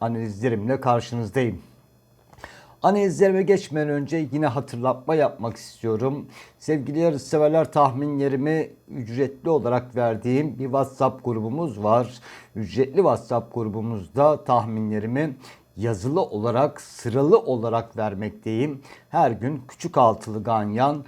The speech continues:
normal altılı ganyan ve geniş altılı ganyan analizimiz oluyor. Sizler de ücretli WhatsApp grubumuza dahil olmak isterseniz videonun altında bulunan yorumlar kısmına telefon numarası bilgilerini yazarak,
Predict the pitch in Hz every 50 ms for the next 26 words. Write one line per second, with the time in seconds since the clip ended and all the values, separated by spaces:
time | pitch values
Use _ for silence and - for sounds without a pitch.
0 | - - - _ _ 95 101 110 110 110 107 131 196 208 190 160 127 117 110 -
1 | - 120 110 107 107 104 123 117 113 107 104 107 120 139 147 151 143 139 139 135
2 | 101 95 110 123 156 151 127 - 143 117 110 104 - - 123 120 143 151 127 -
3 | - 123 117 110 113 117 123 151 156 143 107 - - - 110 110 110 110 110 107
4 | 92 95 120 139 170 185 - - 123 107 90 92 101 101 104 120 135 143 123 -
5 | - - - - - - _ - 190 208 160 156 196 175 165 139 156 147 127 113
6 | 143 160 - - 175 160 151 127 - - 151 143 127 - - - 131 123 123 127
7 | 131 127 113 143 139 139 - 135 127 123 123 123 123 196 202 156 139 123 110 98
8 | 101 107 104 - - - - - 127 110 107 101 - - 120 127 151 165 - -
9 | - - - - - _ - 156 135 92 - 107 127 156 160 139 123 117 107 -
10 | 127 123 123 135 180 160 127 123 107 104 110 123 135 151 135 107 - - - 87
11 | 101 110 110 120 127 127 120 156 185 170 147 - - - - - 101 104 117 135
12 | 156 151 120 - - - - _ _ - 135 123 120 127 - 151 139 127 120 117
13 | 113 113 107 110 107 - - 156 156 147 - - 120 123 120 110 95 104 107 110
14 | 104 98 107 120 139 147 - - - 135 117 113 113 107 151 151 123 123 135 127
15 | 127 -